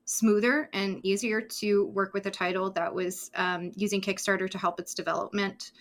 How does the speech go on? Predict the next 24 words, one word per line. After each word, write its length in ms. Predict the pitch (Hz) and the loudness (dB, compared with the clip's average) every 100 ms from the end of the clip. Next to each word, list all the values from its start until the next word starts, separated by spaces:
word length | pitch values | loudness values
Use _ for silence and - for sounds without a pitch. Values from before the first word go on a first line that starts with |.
| - - _ | -20 -20 _
Um, 340 | 196 196 185 - | 6 8 6 2
and 120 | 214 | 2
it 40 | |
was 120 | 220 214 | 4 4
also 200 | 233 233 | 4 2
very 220 | 233 208 | 2 2
important, 400 | 196 190 175 - | 0 -2 -2 -4
I 60 | |
think, 340 | 190 196 190 - | -4 -2 -4 -6
for 680 | - - 185 180 180 180 180 | -16 -6 -2 2 2 0 -2
developers 720 | 180 170 170 175 170 170 - _ | -2 -2 -2 -4 -4 -6 -10 _
on 260 | - 180 180 | 0 2 0
there 220 | 180 175 | -2 -4
to 100 | 180 | -4
have 120 | 180 | -4
a 40 | 180 | -4
successful 480 | - - 175 - - | -6 -4 -4 -4 -6
Kickstarter 580 | 185 - 180 175 170 | -6 -4 -4 -4 -4
to 140 | - 202 | -4 -4
be 200 | 190 185 | -4 -6
transparent. 1000 | - 196 185 - - 160 - - - - _ - - _ _ - | -4 -4 -4 -8 -8 -6 -6 -8 -16 -16 _ -20 -20 _ _ 6
Um, 380 | 196 190 180 - | 8 8 6 0
I 140 | 190 - - | -4 -4 2
think, 420 | 202 202 - | 2 2 -4